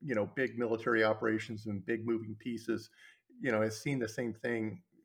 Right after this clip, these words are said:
in the U-, in U S operations before and allied operations. I mean, war is a, is a tough situation, and Murphy is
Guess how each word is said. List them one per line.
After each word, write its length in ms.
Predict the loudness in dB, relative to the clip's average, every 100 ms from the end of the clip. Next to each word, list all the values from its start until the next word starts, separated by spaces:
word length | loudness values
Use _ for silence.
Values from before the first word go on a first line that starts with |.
| _
in 160 | -4 -2
the 80 | 0
U-, 260 | -2 -2 -2
in 160 | 0
U 160 | 2 2
S 160 | 2 2
operations 640 | 0 0 -2 -4 -10 -10
before 540 | -12 -6 -4 -2 -2
and 120 | -2 -2
allied 380 | 0 2 2 0
operations. 640 | -2 -2 -4 -4 -8 -8
I 40 |
mean, 200 | -6 -6 -10 -20 -20 -16 -2
war 280 | 4 6 6
is 180 | 4
a, 160 | 2 0 -2 _
is 200 | -4 0
a 140 | -2 -4 -4 0
tough 240 | 0 -2 -18
situation, 840 | -10 -8 -2 2 2 2 -2 -6 -4
and 220 | -6 -8 -10
Murphy 640 | -4 0 0 0 -4 -2 -2
is 320 | -4 -8